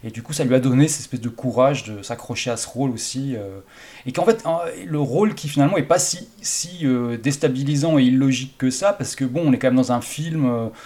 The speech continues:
euh, où, quand on voyage dans le passé, euh, on, enfin, où on voyage dans le temps,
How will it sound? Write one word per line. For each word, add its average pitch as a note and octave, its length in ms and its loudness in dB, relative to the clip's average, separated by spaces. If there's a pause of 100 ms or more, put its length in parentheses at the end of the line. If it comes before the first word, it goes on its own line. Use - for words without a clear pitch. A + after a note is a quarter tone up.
(240)
euh, G#2 460 -2
où, B2 300 -2
quand C3 120 -2
on A#2 600 0
voyage B2 360 0
dans A#2+ 80 0
le A2 60 -4
passé, F#3 760 -2
euh, A2 460 0 (440)
on, A#2+ 340 0
enfin, A#2+ 160 0
où A#2 160 -2
on A2+ 80 -2
voyage A2 320 -2
dans A#2+ 100 -2
le A#2+ 60 -4
temps, F#3 260 -2